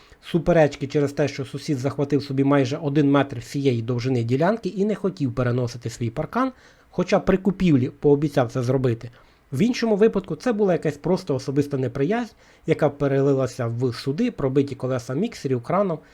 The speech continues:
і так далі. Майте на увазі цей момент з сусідами і знайте, що сусіди — це дуже важливо. І коли вам в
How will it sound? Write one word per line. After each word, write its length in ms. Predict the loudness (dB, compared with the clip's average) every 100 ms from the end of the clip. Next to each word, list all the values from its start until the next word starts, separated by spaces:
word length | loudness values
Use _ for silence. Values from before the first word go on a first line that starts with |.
| _ -8
і 80 |
так 200 | -4 -4
далі. 240 | 0 -2 -2 -8 -14 _ _ _ _ -2
Майте 320 | 4 4 4
на 120 | 2
увазі 300 | 2 2 0
цей 180 | -2 0
момент 300 | 0 0 -4
з 40 |
сусідами 500 | -6 -4 0 2 2 0
і 200 | -4 -2 -4
знайте, 360 | -2 0 -2
що 180 | -8 -10
сусіди — 400 | -10 -12 -6 -6
це 160 | -4 -2
дуже 260 | 0 2
важливо. 560 | 2 0 4 4 2 -2 -12 -20 -14 -2
І 100 | 0
коли 260 | 4 6
вам 240 | 6 2 0
в 420 | -2 0 0